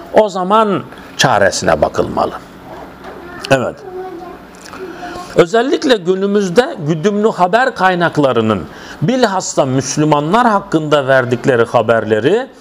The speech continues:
mutlaka aynı değer ölçülerini paylaşan kaynaklardan tahkik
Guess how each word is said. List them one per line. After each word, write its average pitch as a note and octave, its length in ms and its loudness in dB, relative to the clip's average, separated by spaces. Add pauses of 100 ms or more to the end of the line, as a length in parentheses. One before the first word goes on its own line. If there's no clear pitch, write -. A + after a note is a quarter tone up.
(200)
mutlaka E3+ 760 2
aynı F#3+ 560 2
değer F#3+ 420 4 (160)
ölçülerini C3 800 0
paylaşan B2+ 840 2 (300)
kaynaklardan C3 960 2
tahkik C3 460 -2